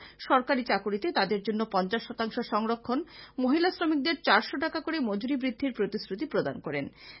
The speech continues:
দেশের বেকার সমস্যার জন্য তিনি প্রধানমন্ত্রীর সমালোচনা করে বক্তব্য রাখেন। এছাড়া কোচ রাজবংশীদের উপজাতির মর্যাদা প্রদানের বিষয়টি কংগ্রেস দল চায় বলেও তিনি সভায় মন্তব্য করেছেন। প্রবীণ বিজেপি নেতা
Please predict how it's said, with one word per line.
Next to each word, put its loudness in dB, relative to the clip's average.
দেশের 4
বেকার 2
সমস্যার -2
জন্য 2
তিনি 0
প্রধানমন্ত্রীর 0
সমালোচনা 0
করে 0
বক্তব্য -4
রাখেন। -6
এছাড়া 2
কোচ 2
রাজবংশীদের 0
উপজাতির 2
মর্যাদা 2
প্রদানের -2
বিষয়টি -2
কংগ্রেস 0
দল 4
চায় 4
বলেও 2
তিনি 2
সভায় 0
মন্তব্য -4
করেছেন। -4
প্রবীণ 4
বিজেপি 2
নেতা 2